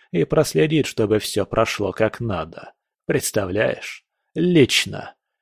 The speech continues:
Вот же выпендрёжник!» Аиша хмыкнула.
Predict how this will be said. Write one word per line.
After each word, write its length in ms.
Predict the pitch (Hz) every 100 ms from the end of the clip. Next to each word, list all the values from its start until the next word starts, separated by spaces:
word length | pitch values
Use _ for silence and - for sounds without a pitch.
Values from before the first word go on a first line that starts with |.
| _ -
Вот 340 | 117 170 175
же 220 | - 135
выпендрёжник!» 1200 | 104 123 139 120 120 120 101 92 98 95 - - _ _ _ _ _ _ _ _
Аиша 420 | 151 156 156 170
хмыкнула. 760 | - 160 135 - 90 92 92